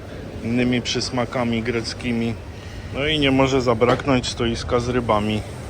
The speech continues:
Ryby wędzone, przeróżne gatunki.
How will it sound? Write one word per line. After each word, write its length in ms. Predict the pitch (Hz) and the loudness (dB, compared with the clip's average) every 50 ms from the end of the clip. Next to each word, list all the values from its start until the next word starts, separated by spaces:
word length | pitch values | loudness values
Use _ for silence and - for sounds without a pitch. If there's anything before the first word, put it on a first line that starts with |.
| - - - | -8 -6 -2
Ryby 320 | 123 123 131 127 127 123 | 0 0 0 2 0 0
wędzone, 600 | 113 117 117 113 104 107 131 131 131 127 127 127 120 - - - - - - - - - - - - - - - - - - - - - | 0 0 0 0 0 0 0 2 2 2 2 0 0 -4 -8 -12 -12 -12 -12 -12 -10 -10 -10 -10 -10 -10 -10 -10 -10 -10 -10 -10 -8 -8
przeróżne 540 | - - 117 113 113 123 117 113 120 110 107 | -6 -4 -2 -2 0 0 0 0 -2 -2 -2
gatunki. 760 | 101 107 101 90 - 127 127 127 131 123 - - 143 143 143 | 0 -2 -2 -2 0 0 0 0 0 -2 -4 -4 -4 -4 -4